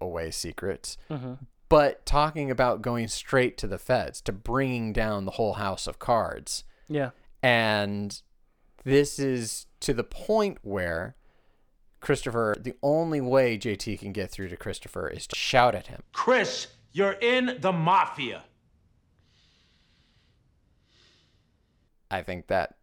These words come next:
Speaker 1: obviously triggers a, a light bulb off in Chris's mind.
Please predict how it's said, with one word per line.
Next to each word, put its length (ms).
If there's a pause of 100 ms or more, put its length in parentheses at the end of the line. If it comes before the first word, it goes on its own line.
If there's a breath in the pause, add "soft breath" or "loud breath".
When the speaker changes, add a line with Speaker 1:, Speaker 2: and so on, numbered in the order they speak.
(240)
Speaker 1:
obviously 400
triggers 420
a, 380
a 100
light 280
bulb 280
off 280 (340)
in 80
Chris's 420
mind. 280